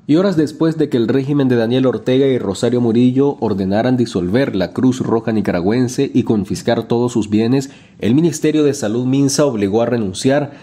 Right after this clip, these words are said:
a todos los trabajadores que ocupaban cargos de confianza dentro de la institución de socorro,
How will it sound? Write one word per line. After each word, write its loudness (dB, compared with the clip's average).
a -4
todos 0
los -2
trabajadores -2
que -8
ocupaban -2
cargos -2
de -2
confianza -2
dentro -2
de -2
la -2
institución -4
de -2
socorro, -4